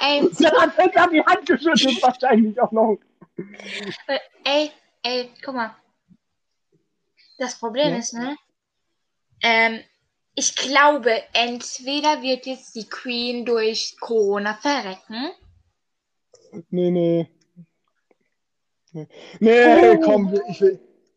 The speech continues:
Speaker 2: What the fuck war das?
Speaker 1: <laughs> Keine Ahnung.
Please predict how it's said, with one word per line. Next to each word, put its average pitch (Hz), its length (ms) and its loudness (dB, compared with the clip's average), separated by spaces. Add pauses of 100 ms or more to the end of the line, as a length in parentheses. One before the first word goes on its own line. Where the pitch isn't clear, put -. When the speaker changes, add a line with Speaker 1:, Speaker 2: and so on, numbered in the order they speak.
(2500)
Speaker 2:
What 160 160 -6
the 156 80 -4
fuck - 260 -12
war 143 60 -10
das? 147 280 -12 (680)
Speaker 1:
<laughs> 285 320 -4
Keine 233 280 -8
Ahnung. 226 260 -12